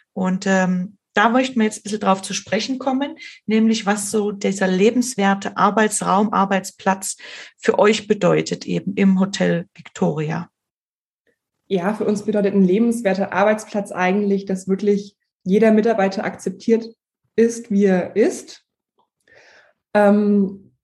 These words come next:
Speaker 2: wir sind einfach ein offenes Team. Bei uns ist total wichtig, dass man wirklich miteinander kommuniziert.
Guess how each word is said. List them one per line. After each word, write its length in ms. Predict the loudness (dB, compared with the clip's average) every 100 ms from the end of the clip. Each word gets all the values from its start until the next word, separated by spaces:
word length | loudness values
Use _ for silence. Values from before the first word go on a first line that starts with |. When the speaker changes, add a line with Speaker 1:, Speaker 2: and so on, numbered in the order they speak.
| _ _ -8
Speaker 2:
wir 260 | 0 2 4
sind 440 | 4 4 2 0
einfach 460 | -2 0 0 0 0
ein 160 | 0 2
offenes 500 | 2 4 2 2 -4
Team. 360 | -2 2 4
Bei 120 | 2
uns 160 | -2 -6
ist 120 | -8
total 380 | -10 -6 -4 0
wichtig, 300 | 0 -2 -4
dass 180 | -4 -2
man 200 | 0 0
wirklich 340 | 0 -2 0
miteinander 360 | 0 2 2 0
kommuniziert. 880 | 0 2 4 2 0 0 2 0